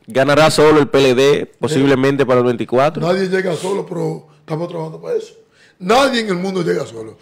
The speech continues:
Speaker 2: Hasta cuando tú conseguiste una novia, aparte de la ayuda que te dé el Señor, que era una ayudita de un amigo o una amiga. Para todo eso,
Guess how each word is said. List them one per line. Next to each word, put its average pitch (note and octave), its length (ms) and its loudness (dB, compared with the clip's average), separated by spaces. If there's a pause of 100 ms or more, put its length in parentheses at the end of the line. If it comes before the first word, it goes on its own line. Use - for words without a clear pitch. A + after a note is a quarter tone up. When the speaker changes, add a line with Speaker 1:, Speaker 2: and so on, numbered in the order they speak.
(260)
Speaker 2:
Hasta F3+ 220 -6
cuando F3+ 160 -8
tú G#3 140 -10
conseguiste A3+ 460 -10
una G3+ 180 -12
novia, - 500 -8 (460)
aparte E3+ 560 -8
de G#3 100 -2
la G#3 60 -2
ayuda F#3+ 320 -4
que G#3+ 80 -2
te - 120 -8
dé G#3+ 100 -2
el - 80 -12
Señor, B3 600 -8 (460)
que D#3+ 120 -8
era F#3+ 100 -4
una E3+ 120 -8
ayudita D#3+ 520 -12
de B2 80 -12
un B2 100 -16
amigo A#2+ 380 -16
o A#2+ 60 -18
una - 100 -20
amiga. - 320 -20 (320)
Para F#3 300 -6
todo G#3+ 260 -6
eso, F3+ 160 -12